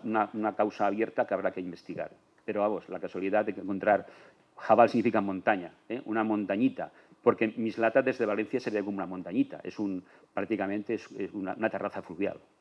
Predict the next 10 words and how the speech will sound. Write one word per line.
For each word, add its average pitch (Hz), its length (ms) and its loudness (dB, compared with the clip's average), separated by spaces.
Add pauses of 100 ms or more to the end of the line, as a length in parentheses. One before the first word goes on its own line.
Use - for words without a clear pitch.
(2000)
Muchos 123 280 4
escritos - 320 2
más 127 160 2
sobre 98 240 2
Mancílata, 113 720 2
que 98 60 -8
no 95 100 -4
vamos 92 240 -6
a - 40 -8
entrar. 131 440 -2